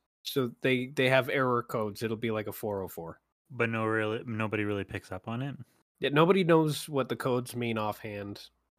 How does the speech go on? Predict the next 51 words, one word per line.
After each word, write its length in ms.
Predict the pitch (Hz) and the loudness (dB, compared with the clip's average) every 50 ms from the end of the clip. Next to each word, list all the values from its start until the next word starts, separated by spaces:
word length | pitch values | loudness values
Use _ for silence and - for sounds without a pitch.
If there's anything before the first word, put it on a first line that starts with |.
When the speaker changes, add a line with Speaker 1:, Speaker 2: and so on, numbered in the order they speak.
| - - | -6 -6
Speaker 1:
Uh, 80 | 135 - | -6 -4
nobody 360 | - 131 135 139 135 143 135 127 | -2 0 0 2 2 2 0 0
who's 240 | 120 123 113 101 | 0 -2 -4 -4
watching 440 | - 110 113 110 107 - - 110 98 | -4 -2 -2 -2 -2 -4 -6 -8 -8
it 120 | 101 95 98 | -6 -6 -6
anyways, 560 | 98 104 101 98 98 95 95 92 - - - _ _ _ _ _ - | -6 -8 -8 -8 -10 -10 -10 -12 -12 -14 -18 _ _ _ _ _ -4
'cause 160 | 123 117 110 | -4 0 0
they've 100 | 123 120 | 0 0
Speaker 2:
Right. 60 | 113 127 | 2 2
Speaker 1:
never 300 | 143 139 135 139 139 131 | 2 4 4 4 2 2
seen 260 | - - 139 135 127 | 2 0 0 0 0
it 180 | 120 120 - - _ _ _ _ _ | -2 -4 -6 -12 _ _ _ _ _
po-, 140 | - 123 127 - _ _ | -2 -2 -2 -2 _ _
come 180 | - - 123 120 | -6 -4 -2 -2
up 160 | 120 120 - | -2 -4 -4
before. 340 | - 107 - - 92 87 82 - - - _ _ _ _ _ - | -8 -12 -12 -10 -12 -12 -12 -14 -18 -20 _ _ _ _ _ -4
No 260 | 139 139 143 151 151 | 0 4 4 6 6
angels 300 | 151 151 139 131 127 135 | 6 4 4 2 2 2
ever 180 | 139 123 131 120 | 0 0 -2 -4
come 220 | - 135 127 123 | -4 -4 -4 -2
into 140 | 120 113 107 | 0 0 0
heaven 260 | 113 123 120 120 104 | 0 0 -2 -2 -6
through 160 | - 107 101 | -8 -8 -8
this 180 | 98 95 90 - | -8 -8 -10 -10
way. 180 | 98 92 92 - _ _ _ _ _ _ - - - - - - _ - - | -14 -14 -14 -16 _ _ _ _ _ _ -16 -14 -14 -14 -16 -18 _ 0 4
Speaker 2:
Oh, 100 | 131 135 | 4 4
did 160 | 110 127 117 | 4 2 0
somebody, 240 | - 135 123 139 139 | 0 0 -2 -2 0
so 140 | - 135 | 2 2
did 140 | 120 123 117 | 2 2 2
somebody 320 | 113 143 135 131 131 131 127 | 0 2 2 4 4 2 2
pick 200 | - 131 117 - | 0 -2 -2 0
up 140 | 113 107 | -2 -2
on 100 | 127 117 | -4 -6
the 80 | 113 113 | -8 -8
code? 220 | - - 131 127 | -6 -6 -4 -4
"Excuse 340 | 135 127 - - 180 180 180 | -4 -8 -8 -6 -6 -4 -4
me, 80 | 180 156 | -4 -4
sir, 220 | - - 117 117 | -2 0 0 2
there 160 | 120 131 139 | 2 2 0
was 100 | 135 127 | 0 0
a 100 | 127 127 123 | 0 0 0
something, 240 | - - 151 151 143 | 0 -2 -4 -4 -4
something, 280 | 127 - 160 151 143 - - - _ _ - | -6 -6 -6 -6 -6 -8 -12 -16 _ _ 0
huh, 240 | - 151 127 98 - _ _ _ _ - | 2 4 4 4 2 _ _ _ _ -6
must 240 | 127 123 120 - - | -4 -4 -4 -4 -4
be 80 | 120 | -4
some 180 | 107 - 117 104 | -2 -2 -2 -4
kind 180 | - 120 110 101 | -4 -4 -6 -4
of 60 | 95 | 0
bug." 260 | 95 92 92 92 - | 0 0 0 0 -2